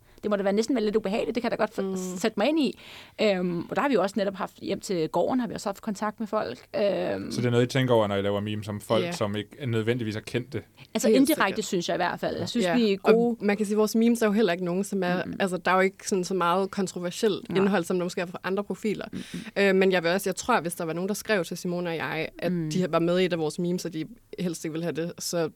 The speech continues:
Speaker 2: tror jeg, vi ville, altså, så tror jeg, vi ville være åbne for at,
Speaker 1: Hundrede
Speaker 2: at slette
Speaker 1: procent.
Speaker 2: det. Altså,
Speaker 1: Men
Speaker 2: for
Speaker 1: det er
Speaker 2: det er jo
Speaker 1: også
Speaker 2: ikke meningen, der er nogen, der skal
Speaker 1: Helt
Speaker 2: være
Speaker 1: sikkert.
Speaker 2: utilpasse.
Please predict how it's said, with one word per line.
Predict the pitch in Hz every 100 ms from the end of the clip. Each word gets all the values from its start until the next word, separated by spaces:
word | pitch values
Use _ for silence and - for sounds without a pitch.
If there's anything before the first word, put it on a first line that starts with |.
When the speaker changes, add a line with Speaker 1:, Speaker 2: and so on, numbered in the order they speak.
| -
Speaker 2:
tror | - 135
jeg, | 95 170
vi | 156
ville, | 151 156 -
altså, | 170 170
så | 165
tror | - 185
jeg, |
vi | 147
ville | 127
være | 127
åbne | 151 -
for | 175 165
at, | 131 -
Speaker 1:
Hundrede | 220 262
Speaker 2:
at | 240
slette | 196 185
Speaker 1:
procent. | 151 -
Speaker 2:
det. | 180
Altså, | 170
Speaker 1:
Men | 165
Speaker 2:
for | 208
Speaker 1:
det | 226
er | 226
Speaker 2:
det |
er | 180
jo |
Speaker 1:
også | 170 196
Speaker 2:
ikke | 180
meningen, | 190
der | 143
er |
nogen, | 139 170
der |
skal | 180 285
Speaker 1:
Helt | -
Speaker 2:
være |
Speaker 1:
sikkert. | 220 185
Speaker 2:
utilpasse. | 147 -